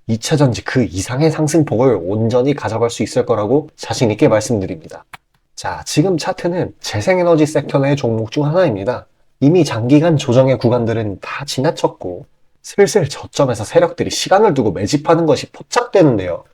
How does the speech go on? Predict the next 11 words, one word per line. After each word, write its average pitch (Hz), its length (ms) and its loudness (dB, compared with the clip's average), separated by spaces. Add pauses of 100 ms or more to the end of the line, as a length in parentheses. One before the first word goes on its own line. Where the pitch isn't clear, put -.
저점이 170 520 4
점점 127 420 2
높아지면서 135 920 2
상승 180 440 0
랠리를 120 400 4
가져가기에 110 580 0
충분한 170 540 0
시작 147 320 -4
조건을 127 360 0
갖춘 131 280 -2
모습입니다. 98 640 -6